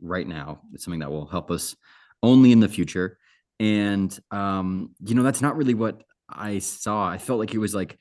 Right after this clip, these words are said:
we should either just keep him on the team as our third string quarterback, or we should trade him for something that is going to help us right now. Um, we kind of did the only thing that we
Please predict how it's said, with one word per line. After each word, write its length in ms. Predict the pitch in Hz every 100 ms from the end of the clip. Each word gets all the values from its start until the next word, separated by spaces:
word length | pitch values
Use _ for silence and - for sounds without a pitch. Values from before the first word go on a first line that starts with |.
| _ _ -
we 120 | 98
should 160 | -
either 220 | 101 95 87
just 260 | 95 -
keep 240 | - 120 139
him 100 | 123
on 100 | 131
the 80 |
team 320 | 139 101 87 90
as 320 | 85 85 85
our 280 | - 87 85
third 320 | - 95 95
string 220 | - 104
quarterback, 560 | 98 82 78 85 110 - _ _ _
or 140 | 95 95
we 100 | 92
should 180 | 101
trade 240 | - 104 92
him 140 | 95 - -
for 480 | 117 98 90 92 _
something 240 | - 95
that 80 | 92
is 100 | 90
going 160 | 90 87
to 40 |
help 200 | 87 87
us 100 | 98
right 140 | 101 135
now. 260 | 190 73 - _ _ _
Um, 380 | 101 95 92 85
we 160 | 110
kind 300 | 104 - 131
of 300 | 131 98 98
did 160 | 101 107
the 160 | 104 -
only 240 | 113 117 107
thing 260 | 107 101
that 140 | 92 73
we 420 | 90 90 85